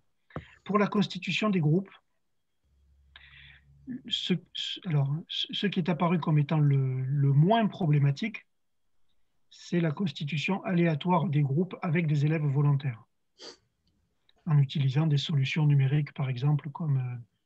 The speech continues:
Classroom Screen, hein, qui, qui projette des groupes, euh, tirés au sort, ou, euh, en utilisant, euh, des, des cartes à jouer qu'on distribue aux élèves qui lèvent la main pour faire partie d'un groupe.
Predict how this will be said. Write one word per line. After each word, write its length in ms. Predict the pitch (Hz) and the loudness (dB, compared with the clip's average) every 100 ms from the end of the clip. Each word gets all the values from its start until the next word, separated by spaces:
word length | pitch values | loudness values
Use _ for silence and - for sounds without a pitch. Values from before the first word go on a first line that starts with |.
| _ | _
Classroom 420 | - 151 - 147 | -10 -8 -4 -2
Screen, 460 | 135 - 156 160 175 _ _ _ - | -2 -2 -2 0 -4 _ _ _ -8
hein, 100 | 175 | -6
qui, 260 | 139 147 120 | -6 -6 -8
qui 140 | - | -10
projette 420 | - 165 139 151 | -8 -2 0 0
des 140 | 185 135 | -2 -4
groupes, 280 | 135 147 165 | -2 -4 -4
euh, 100 | 131 120 _ _ _ | -6 -8 _ _ _
tirés 280 | - 147 139 | -4 0 2
au 80 | 127 | 0
sort, 440 | - 190 170 - _ _ _ | -2 -2 -2 -4 _ _ _
ou, 340 | 160 165 165 147 | 0 2 4 4
euh, 60 | |
en 160 | 131 131 | 2 0
utilisant, 840 | 131 - 135 131 147 151 151 143 | 0 -2 -2 0 2 2 4 2
euh, 40 | 127 120 120 - _ _ | 0 -6 -12 -16 _ _
des, 140 | 139 139 208 | -2 -2 -2
des 180 | 143 | -4
cartes 280 | 135 175 - | -2 -6 -2
à 80 | 147 | 0
jouer 380 | 135 143 156 165 _ | 2 4 2 -2 _
qu'on 100 | - | -4
distribue 440 | 151 131 - 151 147 | -2 -2 -2 0 2
aux 40 | |
élèves 340 | 135 139 143 135 | 2 0 0 -2
qui 140 | - | -2
lèvent 180 | 143 131 | 0 0
la 120 | 131 | 0
main 160 | 139 143 | 2 0
pour 140 | - | -2
faire 120 | 156 | -10
partie 280 | - - - | -10 -12 -8
d'un 140 | 135 | -4
groupe. 280 | 127 151 175 | -2 -4 -4